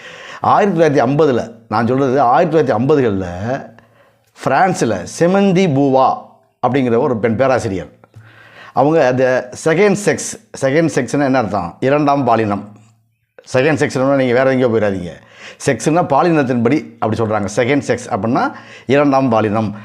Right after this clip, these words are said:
அப்படின்னு ஒரு புத்தகம் எழுதியிருக்காங்க. அந்த புத்தகத்துல அவங்க என்ன சொல்றாங்க தெரியுமா? இயற்கை பெண்களை வஞ்சித்து விட்டது, அவங்களுக்கு வந்து பீரியட்ஸ் அப்படிங்கிற ஒரு தொல்லை இருக்கு,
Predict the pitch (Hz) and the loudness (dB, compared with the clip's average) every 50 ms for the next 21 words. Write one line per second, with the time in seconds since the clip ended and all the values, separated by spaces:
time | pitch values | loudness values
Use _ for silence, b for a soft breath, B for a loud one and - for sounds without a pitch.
0 | B B B - 113 101 104 175 180 151 131 120 120 101 139 131 120 113 101 101 | B B B -2 -2 0 0 0 2 2 2 0 0 0 2 2 2 2 0 -2
1 | 101 92 87 85 80 - - _ _ - B B B B B B B B B B | -4 -4 -6 -10 -12 -16 -20 _ _ -20 B B B B B B B B B B
2 | B 123 131 131 117 123 131 156 180 170 160 147 139 131 131 135 160 160 143 143 | B 0 0 0 0 0 0 2 2 4 4 2 2 2 2 2 2 2 2 2
3 | 143 151 143 135 123 117 113 113 113 127 147 165 160 143 113 98 90 85 90 92 | 2 2 2 2 2 0 0 0 2 2 2 2 2 0 0 -2 -6 -10 -14 -18
4 | - _ B B B B B B B B B 131 156 185 220 220 180 151 185 196 | -20 _ B B B B B B B B B 2 4 4 4 4 4 4 4 4
5 | 214 170 151 180 180 208 202 185 190 196 165 160 170 170 208 202 156 180 160 147 | 4 4 2 2 2 4 4 4 4 4 4 4 4 4 4 2 2 2 2 2
6 | 120 135 120 113 127 143 151 139 127 113 92 85 - - - _ _ _ _ _ | 2 2 2 2 4 4 4 4 2 0 -2 -6 -10 -16 -20 _ _ _ _ _
7 | - 127 160 190 190 175 160 156 175 190 196 - 202 214 226 226 202 185 - - | 0 0 2 2 2 2 2 2 2 2 2 2 2 4 4 6 4 4 2 0
8 | - 156 151 156 160 151 151 180 180 160 147 139 135 123 120 117 113 110 107 104 | -2 0 2 2 2 4 4 4 4 4 4 4 2 2 2 2 2 0 0 -2
9 | 101 107 143 151 156 165 160 139 131 123 113 113 110 - | -2 0 0 2 4 4 4 4 2 0 -2 -6 -8 -8